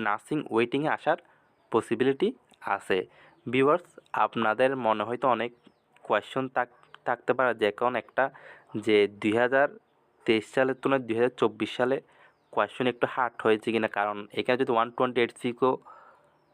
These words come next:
পসি-, মানে চান্স পায় সর্বনিম্ন, তাহলে এখানে ওয়ান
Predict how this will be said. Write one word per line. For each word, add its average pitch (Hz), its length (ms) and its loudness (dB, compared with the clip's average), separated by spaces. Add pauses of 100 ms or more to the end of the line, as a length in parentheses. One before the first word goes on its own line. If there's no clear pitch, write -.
(160)
পসি-, 117 360 0
মানে 113 140 -4 (140)
চান্স 113 260 -2
পায় 113 180 2
সর্বনিম্ন, 117 360 -2 (100)
তাহলে 123 260 0
এখানে 123 220 -2 (500)
ওয়ান 117 180 0